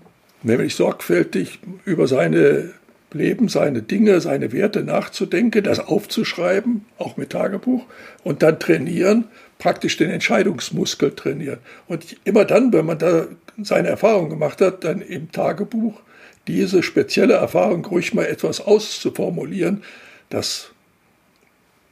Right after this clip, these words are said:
schafft Selbstbewusstsein, Selbstwertgefühl, man ist sich seiner Sache sicher und dann geht's umso leichter. Also den Entscheidungsmuskel trainieren,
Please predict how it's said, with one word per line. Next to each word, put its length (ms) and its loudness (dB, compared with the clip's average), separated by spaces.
schafft 300 0
Selbstbewusstsein, 840 2
Selbstwertgefühl, 880 -2
man 180 -2
ist 180 -4
sich 160 -4
seiner 340 2
Sache 300 0
sicher 520 -4
und 120 -8
dann 100 0
geht's 220 -2
umso 240 0
leichter. 520 -2
Also 260 0
den 160 0
Entscheidungsmuskel 1080 0
trainieren, 800 -2